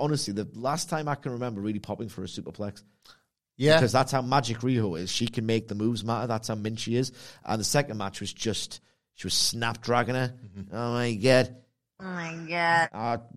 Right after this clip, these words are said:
Speaker 1: want to be more hyped than I am for this, but I feel like it's been underserved.
Speaker 2: I think there could be some booking hiding in this. Like, I'm looking forward to the match, same as you. But, like, uh, funnily enough, we were just talking about this this morning. Jericho and Kenny interacting.
Speaker 1: Yeah.
Speaker 2: It's that stark reminder of, like,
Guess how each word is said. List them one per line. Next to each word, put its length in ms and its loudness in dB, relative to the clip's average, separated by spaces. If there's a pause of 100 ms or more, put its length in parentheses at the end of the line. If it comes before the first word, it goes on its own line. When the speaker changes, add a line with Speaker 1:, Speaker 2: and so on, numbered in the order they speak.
(140)
Speaker 1:
want 240 8
to 60 4
be 80 4
more 240 6
hyped 280 4
than 100 2
I 80 4
am 240 4
for 140 -2
this, 200 4
but 140 0
I 60 0
feel 180 2
like 140 4
it's 100 -8
been 260 2
underserved. 800 2 (340)
Speaker 2:
I 140 2
think 180 -6
there 80 4
could 160 0
be 100 2
some 220 2
booking 360 0
hiding 440 -2
in 120 -6
this. 320 -6 (100)
Like, 220 2
I'm 100 8
looking 180 4
forward 200 6
to 80 -6
the 60 -4
match, 360 -2
same 320 2
as 120 -2
you. 200 -4 (240)
But, 100 6
like, 260 2
uh, 120 -6 (160)
funnily 280 4
enough, 200 4
we 60 4
were 40 4
just 140 -4
talking 140 2
about 100 -2
this 140 -2
this 100 -2
morning. 340 -2 (400)
Jericho 300 2
and 100 0
Kenny 220 0
interacting. 460 -4 (120)
Speaker 1:
Yeah. 220 4
Speaker 2:
It's 80 2
that 100 0
stark 360 4
reminder 280 2
of, 60 0
like, 180 2